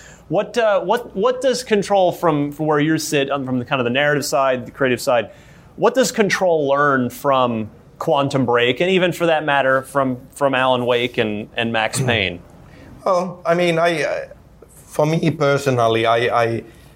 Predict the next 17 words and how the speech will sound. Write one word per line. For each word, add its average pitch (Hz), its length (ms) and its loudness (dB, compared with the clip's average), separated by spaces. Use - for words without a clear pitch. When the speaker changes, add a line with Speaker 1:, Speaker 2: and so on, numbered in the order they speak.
Speaker 2:
I, 127 320 0
I 135 120 2
can 131 200 0
draw 135 500 0
on 123 160 -4
multiple 139 720 0
levels, 113 540 0
kind 107 220 0
of 98 100 -6
certain 120 500 -2
threads - 500 -2
that 117 140 0
I 120 220 2
feel 120 420 0
fascinating 110 720 -2
and 107 140 -4
I 107 240 0